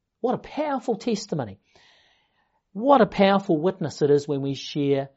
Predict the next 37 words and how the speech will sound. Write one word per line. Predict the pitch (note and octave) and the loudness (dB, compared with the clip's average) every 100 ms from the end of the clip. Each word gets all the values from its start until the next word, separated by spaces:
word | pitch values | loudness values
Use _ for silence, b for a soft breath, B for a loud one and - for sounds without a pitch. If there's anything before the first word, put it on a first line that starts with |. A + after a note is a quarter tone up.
| _ _ _ _ - | _ _ _ _ -12
a | B2 A2+ - | -12 -12 8
testimony, | - A3+ - G#3+ A3+ A3 G#3+ G#3 - | 8 8 -2 -4 -2 0 -2 -4 -12
a | C#3+ | -12
story | - - G3 F#3+ F#3 E3 | -4 2 4 4 2 0
with | D3 C3+ C#3+ | -2 -4 -4
Jesus | F3+ F#3 E3 F3+ - - - | 0 0 -2 -6 -8 -14 -8
at | D3 - | -8 -6
the | C#3+ | -8
centre. | - - F3+ F3+ - B2+ - _ _ _ _ _ | -6 -2 0 0 -2 -4 -6 _ _ _ _ _
Never | D3+ C4 A3+ | 2 4 6
underestimate | G#3+ F3 E3+ E3 D3+ B2+ A#2 | 4 4 0 0 -4 -6 -6
how | - C3+ | -6 -6
powerful | - C#3+ C3 - B2+ | -4 -6 -6 -8 -10
that | B2 | -8
is. | B2 F#2 - _ _ _ _ _ _ _ | -8 -10 -18 _ _ _ _ _ _ _
And | G3 | 4
in | F#3 | 8
Revelation, | G3 F#3 D3+ A3 D4 - C#3+ | 8 8 8 8 8 4 2
we | |
not | E3+ F#3+ G3 | 4 6 6
only | E3 | 4
learn | D3+ D#3+ D3+ | 4 2 2
how | D3+ | 2
powerful | C#3 E3+ D#3+ D3+ D3 | 0 2 0 2 0
that | C#3+ | 0
is | C#3 | 0
in | B2+ | -2
witnessing, | B2+ A#3+ A3+ - C3+ | 0 0 -2 -6 -4
but | D3 C#3 | -2 -2
how | E3+ D3+ | -2 -2
powerful | - F3+ B3+ - D#3+ | -2 -2 -2 0 2
it | C#3+ | 2
is | D3 C#3+ | 0 -2
to | C#3 | -12
f-, | - E3 | -14 -10
defeat | - - C#3 C3 | -8 -6 -6 -6
Satan. | - E3+ G#3 G3+ G#2 | -6 -6 -4 -6 -10